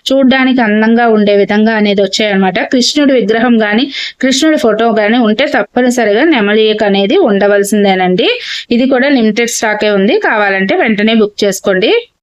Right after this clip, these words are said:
నెక్స్ట్ వచ్చేసి, ఆ, చాలా మంది అడుగుతుంది, "పీతాంబరి ఉందాక పౌడర్, క్లీనింగ్ పౌడర్ ఏమైనా ఉంటే పెట్టండి అక్క" అని చెప్పి అడుగుతున్నారు. అయితే పీతాంబరి కూడా నేను తెప్పించాను, పీతాంబరి పౌడర్స్ కూడా తెప్పించాను. అయితే ఈ పీతాంబరి కన్నా ఇంకా ఎఫెక్టివ్ గా మన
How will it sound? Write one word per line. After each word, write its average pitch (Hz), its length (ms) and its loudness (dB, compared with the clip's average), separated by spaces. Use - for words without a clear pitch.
నెక్స్ట్ 254 380 0
వచ్చేసి, 277 680 0
ఆ, 240 360 0
చాలా 277 420 0
మంది 294 260 2
అడుగుతుంది, 254 680 2
"పీతాంబరి 247 680 0
ఉందాక 226 360 0
పౌడర్, 220 580 0
క్లీనింగ్ 220 520 0
పౌడర్ 226 280 0
ఏమైనా 214 280 0
ఉంటే 208 200 0
పెట్టండి 214 460 -2
అక్క" 208 160 -4
అని 202 220 0
చెప్పి 196 160 -2
అడుగుతున్నారు. 196 600 0
అయితే 277 360 -2
పీతాంబరి 294 580 0
కూడా 294 280 0
నేను 277 320 2
తెప్పించాను, 247 760 0
పీతాంబరి 262 500 0
పౌడర్స్ 240 520 0
కూడా 240 180 0
తెప్పించాను. 233 760 0
అయితే 359 380 0
ఈ - 20 0
పీతాంబరి 302 680 0
కన్నా 302 300 2
ఇంకా 294 300 2
ఎఫెక్టివ్ 269 640 0
గా 269 100 2
మన 262 220 2